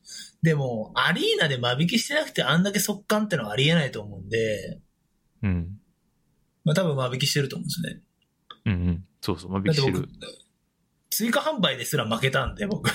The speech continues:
Speaker 1: <laughs> 夏の魔物。
Speaker 2: そうね。
Speaker 1: それはさすがにありえないかなと思って。だから、まあ、間引きかなって。
Speaker 2: あー、でもそうだね。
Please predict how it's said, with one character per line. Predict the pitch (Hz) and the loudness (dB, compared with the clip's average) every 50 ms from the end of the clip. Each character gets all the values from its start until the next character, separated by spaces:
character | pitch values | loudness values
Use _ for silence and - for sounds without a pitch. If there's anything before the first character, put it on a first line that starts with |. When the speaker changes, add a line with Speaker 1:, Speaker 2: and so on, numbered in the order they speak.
| - 135 | 2 0
Speaker 1:
<laughs> | 120 - - | 0 0 -2
夏 | 135 131 - 120 120 - - - - | -6 -6 -4 -6 -4 -2 -2 -2 0
の | 131 - | -2 -2
魔 | - 127 120 123 | 0 0 0 0
物。 | 120 127 - - - - - - - - _ _ _ _ _ - - - | 0 -2 -2 -4 -6 -12 -20 -20 -20 -20 _ _ _ _ _ -6 -4 -2
Speaker 2:
そ | - - 92 | 0 -2 -2
う | 82 78 | -2 0
ね。 | 92 104 123 131 131 131 - - - - _ _ - - - - - | 0 0 0 0 -2 -4 -8 -12 -14 -16 _ _ -16 -14 -14 -8 -6
Speaker 1:
そ | - - - 247 | -4 -2 0 2
れ | 359 440 | 2 4
は | 480 494 | 2 2
さ | 480 - 480 | 2 0 0
す | - 453 | 0 0
が | 427 381 | 2 2
に | 370 | 4
あ | 349 330 | 4 2
り | 320 330 | 2 0
え | 330 330 | 0 2
な | 294 196 | 2 2
い | 156 | 2
か | 127 120 | 0 -2
な | 117 117 113 | -4 -6 -6
と | - | -8
思 | - - 196 | -8 -8 -10
っ | - | -10
て。 | - - - - - - - _ _ _ _ _ _ _ _ _ _ _ _ - - | -8 -8 -6 -6 -8 -8 -14 _ _ _ _ _ _ _ _ _ _ _ _ -6 -4
だ | - | -4
か | 120 117 | -2 -2
ら、 | - - - - | -4 -6 -10 -8
ま | - - - - - | -8 -8 -6 -8 -10
あ、 | - _ _ - - _ _ _ _ _ _ _ _ _ _ _ _ _ _ _ _ _ _ _ _ _ | -12 _ _ -20 -20 _ _ _ _ _ _ _ _ _ _ _ _ _ _ _ _ _ _ _ _ _
間 | - 127 120 120 | 0 0 2 0
引 | 117 120 | 0 -2
き | - - | -2 -4
か | - 123 | -2 0
な | 131 135 135 135 135 135 | 0 2 2 2 0 0
っ | |
て。 | - - - - - - - _ _ _ _ _ _ - - - - - - - _ _ _ _ _ _ _ _ _ _ _ _ _ _ _ _ _ _ _ _ _ _ _ | -2 -6 -14 -20 -20 -20 -20 _ _ _ _ _ _ -20 -18 -18 -18 -18 -20 -20 _ _ _ _ _ _ _ _ _ _ _ _ _ _ _ _ _ _ _ _ _ _ _
Speaker 2:
あ | - 101 92 92 92 92 | 0 0 2 2 2 2
ー、 | 90 | 2
で | 92 92 | 2 2
も | 92 90 92 95 | 2 2 0 0
そ | - - 101 | 0 0 0
う | |
だ | 90 | 0
ね。 | 90 95 101 107 117 113 117 117 120 117 107 - | 0 0 0 0 0 -2 -2 -2 -2 -2 -4 -6